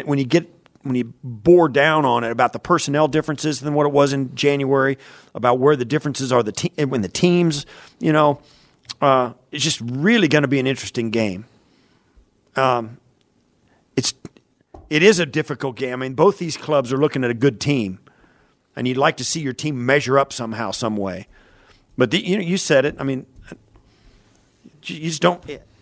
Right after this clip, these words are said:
This is a, this is a pick 'em game to me. Uh, and the, and the Pe-, Bengals are favored for a reason.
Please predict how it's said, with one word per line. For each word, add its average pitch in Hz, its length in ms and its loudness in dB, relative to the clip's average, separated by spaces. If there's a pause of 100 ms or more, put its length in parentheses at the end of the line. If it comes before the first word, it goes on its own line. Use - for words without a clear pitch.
(100)
This 170 160 2
is - 80 0
a, 214 40 -4
this 165 240 2
is - 40 -6
a - 60 -6
pick 202 240 0
'em 156 120 0
game 139 300 0
to - 100 -6
me. 95 280 -8 (960)
Uh, 110 180 2
and 113 120 0
the, 117 180 -6
and 135 140 0
the 117 40 0
Pe-, 156 200 0
Bengals 165 420 0
are 147 60 -2
favored 165 360 0
for 165 140 2
a 160 40 4
reason. 160 380 0